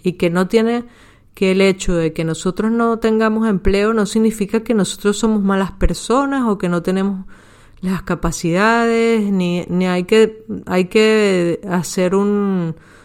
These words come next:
una especie de, de filtro allí, y no a, a nivel mental, y no estarse una machacando y diciéndose cosas feas. Eh,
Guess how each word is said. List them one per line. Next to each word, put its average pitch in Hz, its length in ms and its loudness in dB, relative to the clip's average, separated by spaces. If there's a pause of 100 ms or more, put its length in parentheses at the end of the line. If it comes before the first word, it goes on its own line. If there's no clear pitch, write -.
(240)
una 190 220 0
especie 202 600 2
de, 180 840 0
de 170 220 2
filtro 160 760 0 (100)
allí, 156 540 -4 (340)
y 180 160 0
no 180 540 0
a, - 240 -8
a 196 140 -2
nivel 175 420 2
mental, 185 600 0 (640)
y 175 100 -2
no 180 80 2
estarse 196 800 2
una 185 300 2
machacando 190 880 -2 (320)
y 185 160 4
diciéndose 185 480 0
cosas 190 320 -4
feas. 156 480 -6 (840)
Eh, 170 760 0